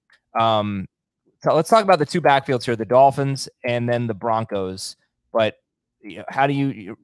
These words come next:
Raheem Mostert's the number nineteen running back in P P R over the last five games. That's when he really started getting his consistent fourteen plus carries per game.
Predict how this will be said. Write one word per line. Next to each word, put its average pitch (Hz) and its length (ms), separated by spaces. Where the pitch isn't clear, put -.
Raheem 185 240
Mostert's 202 360
the 160 60
number 156 240
nineteen 143 400
running 139 200
back 127 240
in 117 100
P - 160
P 120 160
R 110 260
over 110 140
the 110 80
last 113 260
five 107 280
games. 101 180
That's 104 140
when 113 100
he 107 60
really 107 180
started 104 300
getting 107 180
his 104 180
consistent 135 560
fourteen 127 400
plus 113 240
carries 110 380
per 101 140
game. 110 360